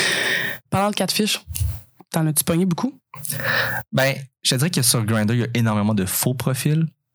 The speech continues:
Speaker 1: Sur Grindr ?
Speaker 2: Ouais.
Speaker 1: Ok.
Speaker 2: Sur Tinder, ça m'étonne. Puis, mais souvent, tu sais, j'aime ça voir que la personne qui ligne son Instagram.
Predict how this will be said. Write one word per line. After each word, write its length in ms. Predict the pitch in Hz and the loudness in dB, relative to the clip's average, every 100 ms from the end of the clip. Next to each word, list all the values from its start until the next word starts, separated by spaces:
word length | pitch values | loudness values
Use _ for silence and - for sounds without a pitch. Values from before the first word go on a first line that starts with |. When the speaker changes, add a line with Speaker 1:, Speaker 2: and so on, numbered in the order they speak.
| _ _ - - - | _ _ -20 -20 -10
Speaker 1:
Sur 160 | - 180 | -4 0
Grindr ? 560 | 170 202 208 190 190 226 - | 2 2 4 2 2 0 -2
Speaker 2:
Ouais. 300 | 156 92 85 - | 0 2 0 0
Speaker 1:
Ok. 180 | 143 175 - - - - | 0 0 -4 -12 -6 -2
Speaker 2:
Sur 140 | 143 | 0
Tinder, 340 | 160 160 190 381 339 - _ - - - _ _ - - _ | 2 2 2 2 0 -4 _ -20 -20 -20 _ _ -20 -20 _
ça 200 | - 120 | 0 2
m'étonne. 480 | 117 123 143 - 156 | 2 2 0 0 0
Puis, 140 | 147 143 | 0 2
mais 100 | 139 | 2
souvent, 360 | 147 147 196 | 2 4 2
tu 240 | 180 175 160 | 2 2 2
sais, 40 | |
j'aime 220 | 127 117 | 2 2
ça 220 | 117 160 165 | 4 2 2
voir 500 | 123 113 120 127 - | 2 2 2 0 -2
que 100 | 113 | -2
la 260 | 104 101 | 0 0
personne 260 | 104 123 127 | 0 0 2
qui 140 | 123 | 2
ligne 200 | 107 113 | 2 4
son 360 | 117 110 101 107 | 2 2 2 0
Instagram. 520 | 110 - 98 95 92 | 0 0 2 2 0